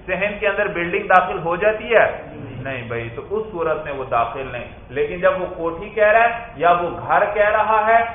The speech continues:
تو گھر کے اندر، عرف کے اندر بھائی، گھر کے اندر جو جو چیزیں شامل ہوتی ہیں، وہ خود بخود اس میں کیا ہو جائیں گی؟ داخل ہو جائیں گی۔ یا کسی نے کسی کے ہاتھ گھر بیچا، اب گھر بیچنے کے بعد کہتا ہے،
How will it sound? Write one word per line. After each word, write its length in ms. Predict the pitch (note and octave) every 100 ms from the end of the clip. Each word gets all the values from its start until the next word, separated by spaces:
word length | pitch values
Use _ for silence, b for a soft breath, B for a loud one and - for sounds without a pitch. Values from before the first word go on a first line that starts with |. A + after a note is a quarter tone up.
| -
تو 160 | D#3+ D3 D3
گھر 160 | F#3+ -
کے 100 | G3+
اندر، 240 | F#3+ F#3+
عرف 420 | D3+ C#3+ A3+ A3+ -
کے 120 | G3
اندر 240 | F3+ F3+
بھائی، 240 | E3+ D#3 -
گھر 140 | D#3+ E3+
کے 160 | F3+
اندر 180 | E3 D#3
جو 180 | D3 E3
جو 140 | E3
چیزیں 320 | D#3+ D#3 D#3 D#3
شامل 320 | D#3 D3 D3+
ہوتی 220 | D3 C#3+ D3
ہیں، 120 | C#3+
وہ 100 | D3
خود 180 | - D#3
بخود 280 | D3+ E3 D#3+
اس 120 | D3
میں 100 | D#3+ D3
کیا 120 | E3
ہو 140 | E3+
جائیں 240 | F3 F3+ F3+
گی؟ 480 | F#3+ G#3 A#3+ - - - - D3
داخل 340 | D3 - C#3 A#2
ہو 140 | A#2+
جائیں 320 | A#2 A2+ A#2
گی۔ 300 | A#2 A#2 A2+ - -
یا 160 | G#3
کسی 240 | A3 A#3 A3+
نے 100 | A3+
کسی 240 | A3+ A3+ A3
کے 100 | G#3+
ہاتھ 220 | G#3+ G#3+ -
گھر 140 | A3+
بیچا، 380 | A3 F#3+ - D#3 G#2 - - - - - - - - - - - - - - - - - - - -
اب 560 | - G#3 - - - -
گھر 200 | F3+ G3+
بیچنے 440 | G3 G3+ G#3 A3+
کے 80 | A3
بعد 360 | G#3 G#3+ G#3+ G#3+
کہتا 300 | G#3+ - G#3
ہے، 140 | G#3